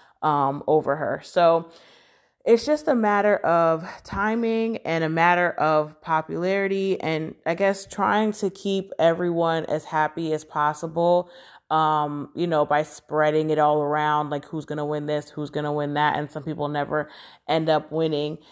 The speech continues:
And that's the thing, right? You're gonna make music till you're not gonna make music anymore, and I think a lot of people put out these projects hoping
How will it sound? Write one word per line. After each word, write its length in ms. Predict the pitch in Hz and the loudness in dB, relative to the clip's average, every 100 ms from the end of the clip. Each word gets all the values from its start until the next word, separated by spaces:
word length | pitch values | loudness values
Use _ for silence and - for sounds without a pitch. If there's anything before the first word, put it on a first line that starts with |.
| _ - | _ -2
And 320 | 175 180 180 | 2 2 2
that's 260 | 240 302 302 | 4 4 0
the 100 | 202 | -2
thing, 300 | - 170 160 | -2 -2 0
right? 180 | 165 151 | 0 0
You're 120 | 190 | 0
gonna 240 | 254 262 | 0 2
make 240 | 240 214 208 | 2 0 0
music 320 | 196 180 175 | -2 -2 -4
till 140 | 196 | -2
you're 100 | 175 | 0
not 200 | 160 160 | 0 0
gonna 180 | 170 160 | -2 -2
make 260 | 156 151 165 | -4 -4 -4
music 320 | 160 165 156 | -4 -6 -6
anymore, 500 | 156 151 151 156 - | -6 -4 0 0 0
and 120 | 160 | -2
I 80 | 160 | -2
think 300 | - 170 160 | -4 -6 -2
a 60 | 160 | 0
lot 240 | 160 156 | 2 2
of 80 | 160 | 0
people 380 | 180 170 160 151 | -6 -4 -4 -4
put 160 | 165 | -2
out 240 | 160 151 151 | -2 -2 -4
these 180 | 160 | -12
projects 720 | - - 151 147 151 147 - _ - - _ | -10 -2 0 0 0 -2 -6 _ -20 -20 _
hoping 760 | - 196 202 - 165 156 156 | 2 4 4 0 0 0 -4